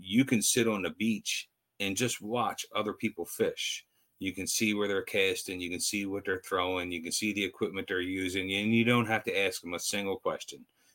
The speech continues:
You can just sit there and watch, and, and you can learn so much by doing that. And, and, you know, for me and, and guys we fish with, they, they appreciate that a lot more because they see you sitting there investing some time and, and not just coming out casting over their lines. You're actually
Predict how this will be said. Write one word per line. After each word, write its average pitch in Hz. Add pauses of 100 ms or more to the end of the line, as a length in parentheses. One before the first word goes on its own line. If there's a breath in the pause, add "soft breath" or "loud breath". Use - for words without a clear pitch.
(120 soft breath)
You 98
can 95
just 92
sit 85
there 90
and 82
watch, -
and, 85
and 87
you 87
can 90
learn 90
so 98
much 90
by 78
doing 78
that. 67 (540)
And, 85
and, 82 (120)
you 87
know, 85
for -
me 101
and, 85
and 85
guys 98
we 95
fish 95 (440)
with, 92
they, -
they 87
appreciate 92
that 90
a 82
lot 80
more 90
because 82
they 82
see 92
you 85
sitting -
there 87
investing 85
some 82
time 85
and, 80 (440 soft breath)
and 82
not 87
just -
coming 85
out 82
casting 87
over 82
their 85
lines. 78
You're 82
actually -